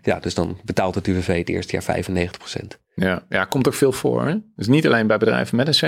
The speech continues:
Speaker 2: A O, maar in mijn ervaring ook wel bedrijven die gewoon in de arbeidsovereenkomst, eh, bovenwettelijk afwijken.
Speaker 1: Nee.
Speaker 2: Ja.
Speaker 1: Dat is dan,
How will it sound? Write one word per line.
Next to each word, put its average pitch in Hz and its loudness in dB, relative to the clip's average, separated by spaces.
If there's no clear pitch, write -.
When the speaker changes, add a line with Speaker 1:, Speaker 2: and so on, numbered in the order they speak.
Speaker 2:
A 147 -4
O, 135 4
maar 131 2
in 127 0
mijn 123 2
ervaring 117 0
ook 120 0
wel 117 2
bedrijven 113 2
die 110 2
gewoon 107 2
in 120 4
de 113 6
arbeidsovereenkomst, 107 2
eh, 101 0
bovenwettelijk 107 0
afwijken. - -4
Speaker 1:
Nee. - -20
Speaker 2:
Ja. 160 2
Speaker 1:
Dat - 0
is - -14
dan, 87 -10